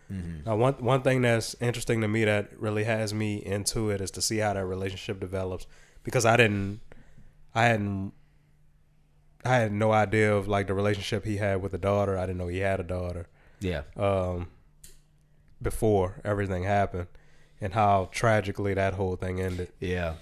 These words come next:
Speaker 2: And a lot of people are giving that actress a lot of props for her role in the first.
Speaker 1: It is very short. I'm
Speaker 2: Yeah.
Speaker 1: wondering if we'll see more
Speaker 2: I mean, I've never
Speaker 1: flashbacks
Speaker 2: seen a
Speaker 1: with
Speaker 2: more
Speaker 1: her.
Speaker 2: convincing somebody get shot and die scene.
Speaker 1: Yeah.
Speaker 2: I mean, that was very well done.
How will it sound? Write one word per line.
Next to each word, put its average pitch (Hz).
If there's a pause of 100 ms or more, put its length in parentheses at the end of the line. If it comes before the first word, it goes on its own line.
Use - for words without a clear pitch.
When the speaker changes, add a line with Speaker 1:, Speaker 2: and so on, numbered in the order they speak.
(320)
Speaker 2:
And 110
a 107
lot 107
of -
people 107
are 104
giving 101
that 101
actress 98
a 92
lot 92
of 90
props 95
for 90
her 95
role 92
in 90
the 92
first. 92
Speaker 1:
It 95
is 98
very 87
short. 95 (100)
I'm 117
Speaker 2:
Yeah. 120
Speaker 1:
wondering 165
if 139
we'll 127
see -
more 117 (140)
Speaker 2:
I 123
mean, 123
I've 135
never 131
Speaker 1:
flashbacks -
Speaker 2:
seen 123
a -
Speaker 1:
with 117
Speaker 2:
more 117
Speaker 1:
her. 113
Speaker 2:
convincing 107
somebody 110
get 107
shot 110
and 95
die 101
scene. 95
Speaker 1:
Yeah. 82 (580)
Speaker 2:
I 104
mean, 98
that 101
was 107
very 92
well 90
done. 90